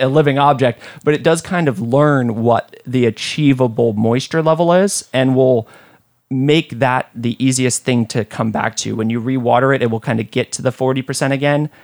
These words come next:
and then leach out the rest of it unless you continue to give it water. And the way that that primarily works is the length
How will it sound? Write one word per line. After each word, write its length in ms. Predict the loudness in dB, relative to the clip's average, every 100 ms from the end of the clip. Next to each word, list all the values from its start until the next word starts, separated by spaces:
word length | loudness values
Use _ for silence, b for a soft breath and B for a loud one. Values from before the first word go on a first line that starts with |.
| b b _
and 180 | 0 2
then 300 | 2 0 -2 -12 _ _ _
leach 640 | -12 -8 -4 0 0 -2 -4
out 280 | 0 0 -2
the 100 | -4
rest 320 | 0 -2 -2
of 100 | -2 -2
it 140 | -2 0
unless 420 | 2 2 -2 -4
you 120 | -6
continue 920 | -4 -6 -8 -6 -2 0 0 -2 -4 b b b -12
to 420 | -6 -2 -2 -6 0
give 180 | 2
it 120 | 2 2
water. 420 | 0 0 0 0
And 140 | 2 2
the 60 |
way 240 | 4 4 2
that 140 | 2
that 180 | 0 -2
primarily 480 | -2 0 0 0 0
works 500 | 0 -2 -2 -10 -4
is 220 | -2 -2
the 120 | -2 -2
length 600 | -2 -2 0 -2 -8